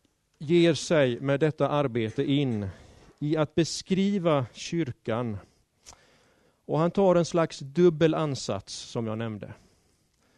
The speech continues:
Han gör det bibelteologiskt, exegetiskt, och där är det förstås Paulus tal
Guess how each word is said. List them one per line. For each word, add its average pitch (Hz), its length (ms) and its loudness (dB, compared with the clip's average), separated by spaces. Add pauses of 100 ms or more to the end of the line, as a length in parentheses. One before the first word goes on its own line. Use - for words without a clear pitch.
(160)
Han 151 240 -2
gör 156 200 2
det 120 140 2
bibelteologiskt, 143 1300 -2
exegetiskt, 135 1300 -4
och 127 200 -10
där 139 180 0
är 139 140 0
det 131 240 2
förstås - 760 -4
Paulus 151 460 -2
tal 139 440 -4